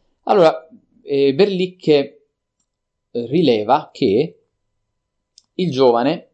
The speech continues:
ha fatto delle, eh, delle conoscenze molto promettenti, cioè ha conosciuto delle persone mondane, proprio quelle che piacciono ai demoni, no?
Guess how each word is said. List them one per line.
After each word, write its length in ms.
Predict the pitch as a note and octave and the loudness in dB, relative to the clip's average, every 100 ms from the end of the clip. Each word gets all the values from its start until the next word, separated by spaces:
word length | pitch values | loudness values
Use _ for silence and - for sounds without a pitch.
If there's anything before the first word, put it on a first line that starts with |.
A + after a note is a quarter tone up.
| _ _ | _ _
ha 120 | F#3 | -6
fatto 800 | - D3 B2 - - C3 - - | 0 0 0 -4 -2 -2 -2 -12
delle, 800 | C3 C#3+ D3+ C3 B2 B2 A#2+ - _ _ _ _ _ _ _ _ _ _ _ _ _ _ - | -4 0 0 0 2 2 0 -6 _ _ _ _ _ _ _ _ _ _ _ _ _ _ -6
eh, 380 | A#2+ A#2 A2+ A2+ | -2 0 -2 -2
delle 200 | B2 B2+ | -2 0
conoscenze 680 | E3+ F#3+ - B2 A#2+ - B2+ | -2 -4 -4 -4 -2 -4 -4
molto 1040 | C3+ E3+ F3 F3 F3 E3 E3 D#3 D#3 - _ | 0 0 0 -4 -6 -2 0 0 -2 -10 _
promettenti, 1080 | - C3 B2 - - A2 G#2 G2 - C3+ F3 - _ _ _ _ _ _ _ | -4 -2 -4 -4 -4 -4 -6 -12 -10 -8 -10 -14 _ _ _ _ _ _ _
cioè 320 | - C#3 B2+ - | -2 0 0 -4
ha 100 | - | -10
conosciuto 480 | D3+ D#3 - B2 | -6 -6 -4 0
delle 160 | B2+ D#3 | 2 2
persone 540 | F#3 F#3 - C3 B2 B2 | 0 -2 -2 0 -2 -4
mondane, 840 | C3+ A#2+ A#2+ G#2+ E2 G2+ D#3 F#3 | -2 0 0 -2 -2 -4 -2 -2
proprio 260 | G3 D3+ C3 | -4 -4 -2
quelle 160 | C3 | -2
che 140 | A#2+ A#2 | -2 -4
piacciono 400 | B2 A2+ B2+ A#2 | -6 -4 -4 -2
ai 40 | |
demoni, 380 | A#2+ B2 G#2 B2 | -2 -2 -4 -2
no? 320 | E3+ A3+ - | -2 -2 -6